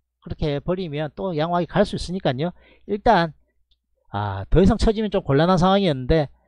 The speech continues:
분봉상 만 천 원 정도 선은 지키고 있기 때문에 월요일날 추가 상승한다면 뭐 양호한 상황이고요. 내려온다면 또 조금 지지부진할 수는 있겠으나, 자, 만 이천 원이 저항대 맞아요. 여기, 여기 만 이천 원을 노리고,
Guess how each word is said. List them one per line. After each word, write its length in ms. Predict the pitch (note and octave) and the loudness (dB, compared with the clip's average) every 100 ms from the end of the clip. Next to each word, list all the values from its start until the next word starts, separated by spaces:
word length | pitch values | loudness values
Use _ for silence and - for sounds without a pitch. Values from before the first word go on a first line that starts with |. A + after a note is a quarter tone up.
| _ | _
분봉상 640 | - C3+ E3+ D#3 E3+ B2 A#2+ _ _ - | -8 0 0 2 2 2 -4 _ _ -8
만 420 | G#2 C3+ D3+ D#3 | -2 0 0 -4
천 200 | - D3 | -6 -4
원 160 | D3+ E3 | -4 -2
정도 440 | C#3+ C#3+ D3+ A#2+ - _ - B2 | -4 0 0 -2 -4 _ -14 -6
선은 320 | F3 D#3 A#2+ | -4 -4 -6
지키고 360 | - - D#3+ | -10 -10 -8
있기 180 | E3+ F3+ | -6 -6
때문에 520 | - B2+ A#2+ C#3 A2 - _ _ _ | -4 -4 -2 -4 -4 -10 _ _ _
월요일날 560 | C#3 D#3 F#3 D3+ A#2 G#2 | -4 -2 0 0 -2 -4
추가 240 | - E3+ F3 | -10 -6 -6
상승한다면 800 | E3+ F3 F3 F#3+ F#3+ C#3 B2 | -4 -4 -4 -4 -2 -4 -4
뭐 140 | G#2+ A2 | -6 -4
양호한 280 | D3 E3 C#3 | -2 -2 -2
상황이고요. 640 | D3 D#3+ C#3+ A2+ C3+ C3+ C#3 - | -4 -6 -6 -6 -6 -8 -14 -10
내려온다면 760 | B2 D#3 C3+ D3 D#3+ A#2+ A2+ A2 - - - | -6 -4 -2 -4 -2 -4 -4 -10 -20 -16 -10
또 100 | B2 | -8
조금 300 | - - - | -8 -10 -12
지지부진할 640 | - C#3+ D3 D3 C3 F3+ | -10 -6 -4 -4 -2 -4
수는 200 | - B2+ | -4 -8
있겠으나, 480 | C#3 D3+ E3+ C3 - - - - - - - | -4 -4 0 -2 -4 -16 -20 -20 -20 -18 -4
자, 140 | A#2+ | -4
만 280 | G2+ A#2+ F#3 | 0 0 0
이천 220 | F#3+ G#3+ | -2 -2
원이 460 | A3 G3 C#3 C3 G2+ - | 0 -2 -4 -6 -8 -8
저항대 360 | A2+ C#3 E3 | -6 -4 -2
맞아요. 440 | C3+ C#3+ B2+ G2 G#2+ | -2 0 -2 -4 -6
여기, 420 | C3+ A#2 G2+ A2+ - | -6 -6 -6 -10 -10
여기 180 | A#2+ | -8
만 220 | G#2+ A2 C#3+ | -6 -2 -2
이천 220 | - D3+ | -2 -2
원을 180 | C#3 A#2 | -2 0
노리고, 480 | C#3+ B2+ G#2 G2 | 0 0 -2 -4